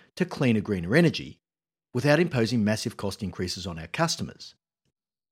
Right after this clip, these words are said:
Something like this requires smarts that most companies simply don't have to face into these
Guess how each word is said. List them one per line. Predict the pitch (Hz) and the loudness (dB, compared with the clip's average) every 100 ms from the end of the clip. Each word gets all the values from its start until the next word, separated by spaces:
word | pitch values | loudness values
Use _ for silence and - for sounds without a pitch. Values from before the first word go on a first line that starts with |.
| _ _ _ _ _ | _ _ _ _ _
Something | - 247 277 | -12 -8 0
like | 180 165 - | 0 0 2
this | 160 - - | 2 2 -6
requires | 107 - 95 92 | -8 -6 -4 -4
smarts | - - 110 117 180 - | -2 0 0 0 -2 -4
that | - | -6
most | 147 143 - | -2 -2 -2
companies | 123 143 139 | -4 -4 -4
simply | - 104 110 | -4 -4 -4
don't | 90 80 | -6 -8
have | 80 156 - - _ _ _ _ | 0 0 0 -12 _ _ _ _
to | 147 | -4
face | - 156 160 147 | 2 4 4 2
into | 113 | -2
these | 113 107 | 0 -2